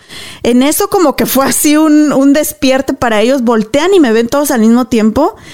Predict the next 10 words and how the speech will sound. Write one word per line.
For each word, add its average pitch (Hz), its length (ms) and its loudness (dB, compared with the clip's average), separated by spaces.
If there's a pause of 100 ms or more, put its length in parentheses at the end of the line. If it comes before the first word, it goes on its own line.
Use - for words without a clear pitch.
(380)
y - 100 -2
empiezan, 233 300 0
"No, 330 180 2
no, 359 180 4
no, 359 220 4
Anita, 339 380 2
but 226 160 -4
you 233 200 0
are 330 120 -2
different. 302 640 -2